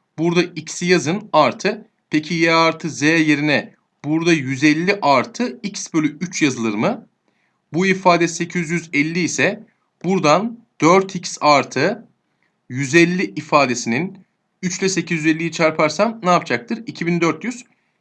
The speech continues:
iki bin beş yüz elli yapacaktır. Yüz elliyi karşıya yolladığımda dört X ifadesi iki bin dört yüz olduğundan X'in değeri buradan altı yüz olarak elde edilir. Doğru yanıt B seçeneğidir.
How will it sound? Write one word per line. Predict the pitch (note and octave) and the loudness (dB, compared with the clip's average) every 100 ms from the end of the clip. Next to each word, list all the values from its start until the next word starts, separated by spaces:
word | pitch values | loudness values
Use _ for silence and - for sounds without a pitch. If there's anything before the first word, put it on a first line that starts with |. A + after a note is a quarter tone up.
| _ - | _ -14
iki | D3+ F#3 | -8 -2
bin | F3+ F3+ F3 | 2 2 4
beş | F#3 F#3+ - | 2 2 -4
yüz | A#3+ - D3 | -4 -4 -2
elli | D3+ F3 | -2 2
yapacaktır. | F3 B2 - G#2+ - A#3 | 2 2 0 -6 -4 -4
Yüz | F3 D3+ | -2 0
elliyi | D#3+ F#3 G3 | 0 0 -2
karşıya | F#3+ D#3+ D#3 D#3+ | 2 0 2 0
yolladığımda | D#3 D3+ C#3+ D3 D3 C#3+ - _ _ _ _ A#2+ | 0 0 -2 -4 -2 -4 -6 _ _ _ _ -2
dört | D#3 F#3 F#3+ E3 | 2 2 0 -8
X | - - | -10 -10
ifadesi | D3+ D#3 D3+ D3+ - | -2 4 4 2 -4
iki | D3 C#3 - D#3+ | -6 -8 -6 -4
bin | D#3+ D3+ | -2 0
dört | F3 F3 | 0 -2
yüz | C#3+ - | -8 -6
olduğundan | A#2+ A#2 A2 G#2+ C#3+ G#3+ A3+ - _ _ - | -4 -4 -4 -2 0 0 -2 -12 _ _ -10
X'in | E3 - - G3+ | -10 -6 -4 0
değeri | D#3 C3 F#3+ A#3 - | 2 4 2 -2 -4
buradan | F3+ B2+ D#3 G#3 - | -4 0 0 -2 -2
altı | D3 D3+ - G#3 | -2 -2 -4 -6
yüz | E3 | -6
olarak | A#2+ A2 G#2+ - | -4 -4 -4 -4
elde | A2+ A2+ | -4 -2
edilir. | G#2+ C#3+ A3+ - - | -4 -6 -10 -10 -4
Doğru | F3+ C#3+ | 0 0
yanıt | B2+ A3 - _ G3+ | -2 -4 -8 _ 0
B | D3+ | 0
seçeneğidir. | G#2+ - G2 F2+ - - | 0 -8 -10 -10 -12 -12